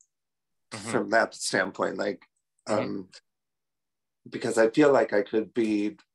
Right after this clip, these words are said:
Speaker 2: just focused then, like, on, um, in the na-, like, calling and, like, sitting with discomfort, but really just sort of focusing on discomfort and not, you know what I mean? Does that make sense?
Speaker 1: Yeah, absolutely.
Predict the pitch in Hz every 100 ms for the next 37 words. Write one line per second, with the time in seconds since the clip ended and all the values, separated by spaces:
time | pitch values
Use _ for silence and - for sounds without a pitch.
0 | - 117 95 - - - 120 98 - 104
1 | 92 98 95 95 - _ - - 101 107
2 | 98 101 104 - 98 95 95 107 - _
3 | - - - - _ _ _ _ _ _
4 | _ - - _ _ - - 113 113 113
5 | 117 - - 123 101 - 135 143 123 110
6 | 104 104 104 - - 123 120 113 113 -
7 | 117 - 135 151 147 139 117 117 117 104
8 | 101 95 110 101 92 90 101 98 98 -
9 | 92 92 87 90 90 - 95 90 90 90
10 | 87 92 90 - _ _ - 107 95 98
11 | 98 104 _ - 101 110 117 110 - 117
12 | 120 - _ _ _ - - - 95 101
13 | 120 104 90 107 - - 117 98 92 90